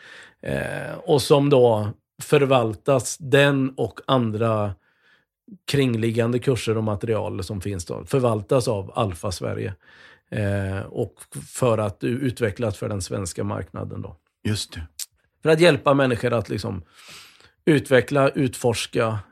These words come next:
Speaker 1: eh, kristen tro.
Speaker 2: Mm.
Speaker 1: Eh, och då fick jag frågan om att bli, liksom, nationell ledare, eh, för det.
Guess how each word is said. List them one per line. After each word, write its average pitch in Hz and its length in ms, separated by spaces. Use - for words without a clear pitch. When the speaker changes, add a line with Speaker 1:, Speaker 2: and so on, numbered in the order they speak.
Speaker 1:
eh, 117 600
kristen 113 400
tro. - 200
Speaker 2:
Mm. 98 180
Speaker 1:
Eh, 147 380
och - 300
då 160 140
fick 170 220
jag 156 120
frågan 131 360
om 117 160
att 113 160
bli, 117 220
liksom, 101 440
nationell 110 880
ledare, 107 840
eh, - 240
för 143 340
det. 104 220